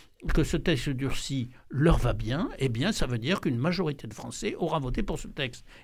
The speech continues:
Et qu'est-ce qu'on fait dans une démocratie quand la majorité, il faut dissoudre le peuple, qu'est-ce qu'il faut faire ? Donc, s'il y a une majorité de Français qui est pour,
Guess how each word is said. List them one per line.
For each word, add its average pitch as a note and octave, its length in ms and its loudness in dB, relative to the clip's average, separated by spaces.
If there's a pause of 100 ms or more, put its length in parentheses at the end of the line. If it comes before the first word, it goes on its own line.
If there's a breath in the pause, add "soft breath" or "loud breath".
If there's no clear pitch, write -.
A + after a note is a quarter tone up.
Et G3 80 4
qu'est-ce - 200 6
qu'on G3 120 2
fait F3+ 160 2
dans D3+ 100 2
une C#3+ 200 0
démocratie C#3 500 0
quand - 160 -2
la C3 80 -2
majorité, C3 480 -4
il C#3 60 -6
faut E3+ 160 -6
dissoudre F3+ 480 -4
le F#3+ 80 -2
peuple, - 360 -6
qu'est-ce F3+ 140 -10
qu'il F3 100 -12
faut F3 120 -8
faire ? - 300 -12 (420 soft breath)
Donc, E3+ 180 2
s'il F4 140 -2
y F4+ 60 0
a D#4+ 40 0
une C4+ 80 4
majorité F3 420 4
de B2+ 60 -2
Français C#3 320 -2
qui B2 120 -6
est A#2+ 40 -4
pour, F4+ 340 6